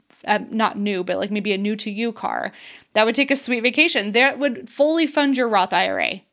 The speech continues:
and your partner's. Like, there's so much you could do with fourteen thousand dollars. So I never want you to feel like it's not worth it because it's small dollar amounts. It one hundred percent is. So let's talk through some pros and cons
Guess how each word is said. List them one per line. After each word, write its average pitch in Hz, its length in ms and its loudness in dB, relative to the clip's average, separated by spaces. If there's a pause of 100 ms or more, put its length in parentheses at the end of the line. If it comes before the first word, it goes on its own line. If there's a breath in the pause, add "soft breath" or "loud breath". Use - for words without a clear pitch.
(100)
and 240 180 2
your 220 100 0
partner's. - 520 -8
Like, 226 240 -2 (260 loud breath)
there's 294 220 2
so 311 180 6
much 294 220 0
you 285 100 2
could 247 180 0
do 220 180 0
with 240 160 0
fourteen 220 340 -2
thousand 196 320 0
dollars. 226 460 0 (340 loud breath)
So 247 220 2
I 240 140 4
never 254 360 2
want 311 240 0
you 262 60 2
to 233 120 2
feel 214 320 0
like 185 380 0 (160)
it's 220 240 0
not 214 340 0
worth 196 280 -2
it 247 180 2
because 208 300 -8
it's - 180 -6
small 196 300 -2
dollar - 240 -2
amounts. - 340 -8
It 240 160 2
one 233 160 -2
hundred 226 380 0
percent 196 480 -6
is. - 340 -6 (380 loud breath)
So - 120 -6
let's 247 160 0
talk 311 220 2
through 285 240 0
some 247 240 0
pros 214 400 -2
and 226 260 -4
cons 190 540 -4